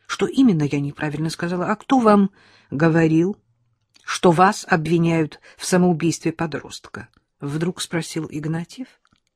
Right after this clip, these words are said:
Я ожидала любого вопроса, какого угодно, но только не этого. Надеюсь,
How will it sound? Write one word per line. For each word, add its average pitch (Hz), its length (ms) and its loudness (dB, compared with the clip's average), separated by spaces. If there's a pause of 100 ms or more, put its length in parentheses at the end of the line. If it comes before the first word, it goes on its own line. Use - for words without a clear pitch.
(920)
Я 120 160 -10
ожидала 139 380 -6
любого 143 440 -4
вопроса, 170 440 -8
какого 214 460 0
угодно, 190 420 4
но 180 140 2
только 190 420 2
не 131 280 -6
этого. - 300 -20 (880)
Надеюсь, 170 760 0